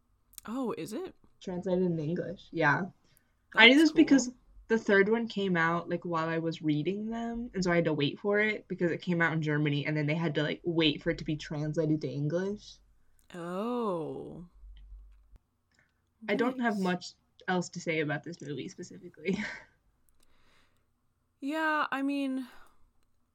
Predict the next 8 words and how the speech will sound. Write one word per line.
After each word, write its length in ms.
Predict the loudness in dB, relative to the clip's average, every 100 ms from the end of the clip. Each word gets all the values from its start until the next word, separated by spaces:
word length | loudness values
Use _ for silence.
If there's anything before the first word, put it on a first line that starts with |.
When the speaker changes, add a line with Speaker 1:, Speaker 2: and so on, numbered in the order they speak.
| _ _ _ _ _ _ _ _ _ _ _ _ _ _ _ -16
Speaker 1:
I 60 | -12
don't 200 | -10 -10
know. 400 | -8 -8 -10 -12 -16 -20 _ _ _ _ _
I, 520 | -6 -4 -4 -4 -4 -8 _ _ _ _ _ _ _ -14
I 80 | -8
don't 180 | -6
know 120 | -6 -6
why 640 | -6 -6 -6 -6 -6 -8